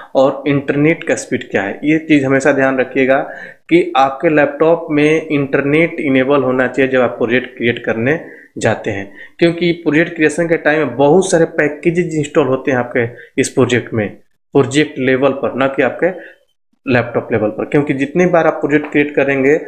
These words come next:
हर बार आपके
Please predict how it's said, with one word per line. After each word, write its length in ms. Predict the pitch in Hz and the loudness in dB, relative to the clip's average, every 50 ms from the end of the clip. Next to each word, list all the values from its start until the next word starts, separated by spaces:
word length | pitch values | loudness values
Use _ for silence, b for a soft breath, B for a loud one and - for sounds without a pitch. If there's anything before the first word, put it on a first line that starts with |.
| B B B B - | B B B B -2
हर 180 | - 143 170 170 | 0 2 2 2
बार 440 | 147 135 135 131 127 135 - - B B B B B _ _ _ - | 2 4 4 4 2 0 -2 -6 B B B B B _ _ _ -2
आपके 800 | 135 127 127 - - - - 151 151 151 156 151 - - - - | 0 0 0 -2 -8 -6 0 2 2 2 2 0 -4 -10 -18 -20